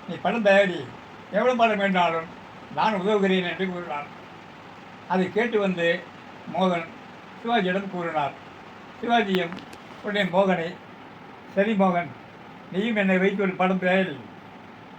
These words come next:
அந்த படத்தை வந்து நான் நடித்துக் கொடுக்கிறேன்" என்று கூறினார். அப்போது சிவாஜியிடம் எம் ஆர் சந்தானம்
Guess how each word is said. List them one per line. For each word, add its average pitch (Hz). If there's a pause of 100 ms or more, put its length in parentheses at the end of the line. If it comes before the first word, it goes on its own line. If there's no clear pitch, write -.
அந்த 175
படத்தை 202
வந்து 175 (580)
நான் 175
நடித்துக் 202
கொடுக்கிறேன்" 175 (380)
என்று 202
கூறினார். 151 (720)
அப்போது 196 (640)
சிவாஜியிடம் 208 (680)
எம் 196
ஆர் 202
சந்தானம் 196